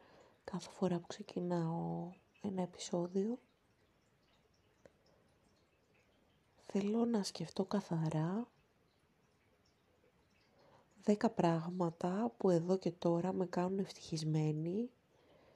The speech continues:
και να προσπαθήσω να τα,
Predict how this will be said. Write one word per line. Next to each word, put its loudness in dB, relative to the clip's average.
και -6
να 2
προσπαθήσω 0
να 0
τα, 2